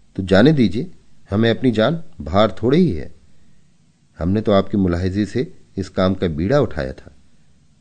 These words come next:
जा बुद्धू, सो।" डॉक्टर, "बूढ़ी माता, इतनी निर्दयता ना करो,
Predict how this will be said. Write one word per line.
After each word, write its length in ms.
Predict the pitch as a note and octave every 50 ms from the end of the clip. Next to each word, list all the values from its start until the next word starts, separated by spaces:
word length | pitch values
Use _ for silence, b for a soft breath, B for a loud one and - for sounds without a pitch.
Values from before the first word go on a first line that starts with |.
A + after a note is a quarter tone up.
| - -
जा 200 | F#2+ G2+ G#2+ A#2
बुद्धू, 340 | C3+ D3 C#3+ B2+ C3 B2 G2+ - - - _ - - - -
सो।" 340 | - G2+ G#2 F#2 - - - - - _ _ _ _ - _ _ _ _ _ _ _ _ _ - E2
डॉक्टर, 420 | D#2 E2 D#2 - - - C#2 - - _ _ _ _ _ _ _ _ _ _ _ _ - -
"बूढ़ी 220 | B2+ D3 D3 D#3
माता, 340 | D3+ C#3 A#2+ A2+ A2 - D3
इतनी 280 | D#3 D3 D3 - D#3 D3
निर्दयता 440 | C#3 A#2+ A2 G#2+ C3 D#3 D#3 F#3+
ना 120 | F3+ D#3 A2
करो, 280 | F#2 - E2+ E2+ D#2+